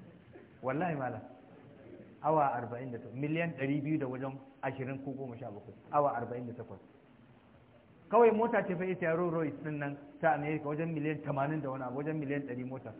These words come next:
Ya ce, "Na sai mota, amma na kasa karɓo ta saboda haraji.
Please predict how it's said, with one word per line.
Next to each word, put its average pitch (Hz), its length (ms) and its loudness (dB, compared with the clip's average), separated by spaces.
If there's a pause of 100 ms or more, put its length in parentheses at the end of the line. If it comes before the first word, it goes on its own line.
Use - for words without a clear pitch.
(960)
Ya 165 140 2
ce, 175 160 0
"Na 165 260 6
sai 165 160 0
mota, 165 400 -2 (400)
amma 156 260 2
na 185 160 0
kasa 180 300 -4
karɓo 165 380 -4
ta 131 200 -2 (240)
saboda 165 320 0
haraji. 131 460 -2